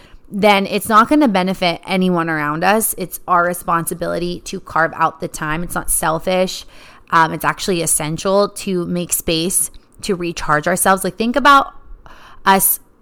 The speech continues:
uh, ourselves as batteries. Like, we have Apple Watches and AirPods and iPhones, and all of those things do so much for us throughout the day that at some point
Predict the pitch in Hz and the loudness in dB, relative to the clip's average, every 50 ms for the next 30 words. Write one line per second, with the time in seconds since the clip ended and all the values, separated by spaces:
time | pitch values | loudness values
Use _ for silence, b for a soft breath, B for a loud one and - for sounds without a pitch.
0 | _ - - 196 185 175 - 202 196 185 - - 190 190 180 180 175 165 156 165 | _ -4 0 2 2 4 4 2 2 2 4 2 2 2 2 -2 -4 0 4 4
1 | 151 147 151 156 147 143 135 110 175 - - - 180 160 - 170 175 175 165 165 | 6 6 4 2 0 -4 -6 -4 -4 -4 -2 -4 -4 -6 -4 -4 -2 0 2 4
2 | 160 165 165 165 175 165 160 156 151 151 - - 175 165 160 160 170 160 156 156 | 4 4 4 2 2 2 2 2 2 2 0 -2 0 0 0 -2 -4 -4 -2 -2
3 | 160 160 - 165 151 147 147 151 151 - 156 156 156 165 165 - - 165 156 151 | -4 -2 0 2 2 2 2 0 -2 -4 -2 0 0 0 -2 -2 -4 -4 -4 -4
4 | 151 - 165 156 151 - - - - - - - - - - - - - - - | -4 -4 -4 -6 -6 -10 -14 -18 -20 -20 -18 -18 -18 -18 -18 -18 -18 -20 -20 -18
5 | - - - - - - 202 208 208 208 196 185 180 175 - - 208 196 185 175 | -16 -16 -14 -6 0 2 4 6 6 6 6 6 6 6 4 2 0 0 0 -2
6 | 160 B B B B B B - 208 190 - - 190 185 180 175 175 175 175 - | -4 B B B B B B -4 -2 -2 0 2 2 2 4 4 2 2 2 0
7 | - 170 165 151 151 - - 170 156 151 151 - - 165 160 - 160 160 - - | 2 2 2 2 2 0 0 0 2 2 0 -2 -6 -6 -2 0 0 0 -2 -4
8 | 165 - - _ - - - - - - - - 175 196 165 160 - - - - | -8 -12 -18 _ -20 -20 -20 -20 -20 -20 -10 -4 -2 -2 -2 -4 -6 -8 -4 -2
9 | 214 190 185 170 - 190 185 170 - - | 0 0 0 0 0 -2 -2 -4 -6 -10